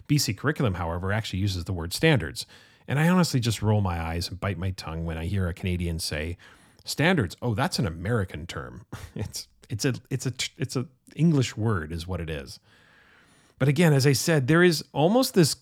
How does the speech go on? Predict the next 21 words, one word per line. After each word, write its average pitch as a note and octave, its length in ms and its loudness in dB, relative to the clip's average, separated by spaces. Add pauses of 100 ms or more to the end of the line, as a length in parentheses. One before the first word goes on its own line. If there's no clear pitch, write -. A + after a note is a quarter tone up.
(100)
cult-like D#3 640 2
obsession A2 640 0
with F#2+ 140 -4
percentage-based G#2 680 -2
grades, G2 320 -4
and F2 80 -6
I F#2+ 80 -2
can't E3 360 0
for - 80 -6
the G#2 80 0
life A#2 260 2
of F#2 60 -6
me F2 100 -4
figure D#3 440 4
out E2+ 280 0 (1000)
why? A#2+ 680 4 (140)
Other G3+ 240 8
than D#3 460 4 (460)
three C#3 260 2
things. - 440 -6 (1400)
It's, - 400 -2